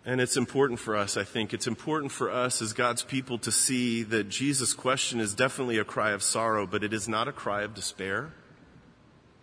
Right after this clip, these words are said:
and it is not a cry of anger. Even while he is in the depths of suffering that transcends our knowing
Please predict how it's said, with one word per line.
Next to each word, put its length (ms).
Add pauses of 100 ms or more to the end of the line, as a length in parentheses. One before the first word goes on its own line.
(340)
and 100
it 120
is 120
not 160
a 60
cry 340
of 180
anger. 440 (1900)
Even 380
while 340
he 300
is 240
in 140
the 100
depths 320
of 100
suffering 600
that 140
transcends 920
our 240
knowing 680